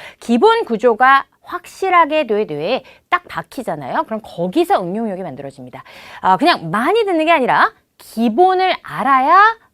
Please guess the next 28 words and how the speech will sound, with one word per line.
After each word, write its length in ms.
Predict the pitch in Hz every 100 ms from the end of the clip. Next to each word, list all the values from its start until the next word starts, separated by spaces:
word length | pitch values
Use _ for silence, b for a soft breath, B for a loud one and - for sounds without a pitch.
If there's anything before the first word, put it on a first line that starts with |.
| _
응용이 320 | 208 220 247 208
되는 180 | 147
거예요. 300 | 135 120 110 -
그래서 280 | - 143 285 B B -
이 120 | 233
문형 600 | 160 185 285 415 415 415
공부가 360 | - 175 214 214
되게 320 | - 180 185
중요해서 640 | 240 175 190 143 131 165 277
여러분이 480 | 160 156 277 427 _
꼼꼼히 460 | - 294 - 285 277
공부를 340 | 170 147 180
하시고 480 | 226 - 185 359 403 B -
거의 240 | 180 175
암기하셔야 540 | 160 165 185 214 202 156
됩니다. 480 | 131 117 131 302 - B B B B B
자, 260 | - 214 185
그리고 320 | 269 330 427
나서 460 | 330 - 370 262 -
꼭 180 | 403 440
외워야 240 | 170 220
되는 140 | 254 285
정답 380 | 180 160 285 311
표현이 260 | 294 262
뭐냐라고 720 | 247 143 196 220 190 147 143
하면 640 | 233 269 196 175 226 - - B B B
네, 120 | 170
바로바로 560 | 175 196 247 220 294